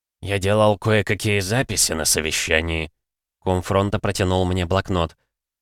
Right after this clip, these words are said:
"Оформишь потом всё на пишущей машинке. Посмотри, всё понятно? А то поправим, пока ещё свежо в памяти". Разбирать каракули Кирпоноса я уже научился,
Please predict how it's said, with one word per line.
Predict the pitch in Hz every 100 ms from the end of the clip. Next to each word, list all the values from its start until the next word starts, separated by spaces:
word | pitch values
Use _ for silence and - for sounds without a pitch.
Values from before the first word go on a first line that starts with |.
| -
"Оформишь | 120 147 143 120 -
потом | 98 117 120
всё | 107 - 110
на | 107 92
пишущей | 92 87 85 92
машинке. | 87 85 - 87 73 67 65 _ _ _ -
Посмотри, | 107 117 113 107
всё | - 147
понятно? | 135 92 76 - - - _ _ _
А | 76
то | 95 92
поправим, | 87 - 131 110 82
пока | 78 87
ещё | 78 - 82
свежо | - 85 82
в | 76 -
памяти". | 80 73 71 76 - _ _ _ _ _ _ _ _ _ _
Разбирать | 107 104 123 143 -
каракули | 127 127 - 120 117
Кирпоноса | - 113 117 120 156 -
я | 127 117
уже | 117 107
научился, | 110 113 - 139 139 -